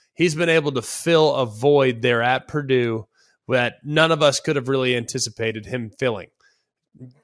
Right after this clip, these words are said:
Kind of an unheard of guy in his first few years, and then boom, you lose a guy in David Bell,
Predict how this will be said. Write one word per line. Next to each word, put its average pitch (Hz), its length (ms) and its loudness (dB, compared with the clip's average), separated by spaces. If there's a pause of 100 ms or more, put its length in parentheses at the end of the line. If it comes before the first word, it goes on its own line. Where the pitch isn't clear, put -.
Kind 180 180 2
of 156 120 0
an 123 160 -4
unheard 165 560 2
of 120 180 0
guy 120 240 2
in 117 80 -4
his 113 140 -8
first 127 340 -4
few 120 140 -8
years, 131 340 0
and 127 100 -6
then 120 240 -2 (120)
boom, 147 400 6 (380)
you 123 140 0
lose 147 320 2
a 147 60 -6
guy 147 260 2
in 143 120 -2
David 135 260 0
Bell, 165 420 6